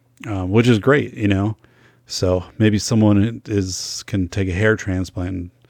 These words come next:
get some of this stuff. 'Cause, yeah, like, I, people I know my age, like, <laughs> most of my friends, <laughs> getting pretty thin on, on top. So, um,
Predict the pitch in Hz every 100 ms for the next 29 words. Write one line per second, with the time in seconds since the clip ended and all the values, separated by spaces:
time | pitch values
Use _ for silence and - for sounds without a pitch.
0 | _ _ _ _ - 104 - 110 92 101
1 | - 92 87 - 90 85 - _ _ 104
2 | 95 92 87 95 98 92 95 _ _ _
3 | _ - - 135 135 135 151 143 123 127
4 | 117 92 90 - - 92 - - - 135
5 | 156 - 117 - 120 - - - _ -
6 | - _ - - 175 143 - 151 143 156
7 | 143 139 127 104 98 - _ - - 104
8 | 98 92 110 92 - - - 92 87 -
9 | 98 92 90 87